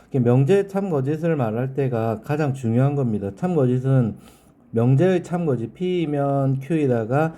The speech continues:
참인지 거짓인지 알아보기 위해서는 첫 번째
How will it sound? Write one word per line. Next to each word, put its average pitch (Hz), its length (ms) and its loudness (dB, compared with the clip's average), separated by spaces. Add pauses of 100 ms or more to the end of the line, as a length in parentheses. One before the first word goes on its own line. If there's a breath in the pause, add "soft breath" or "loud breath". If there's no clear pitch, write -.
(200 loud breath)
참인지 160 880 0 (220 loud breath)
거짓인지 135 600 -2
알아보기 127 440 0
위해서는 117 240 -2
첫 165 180 -4
번째 151 560 0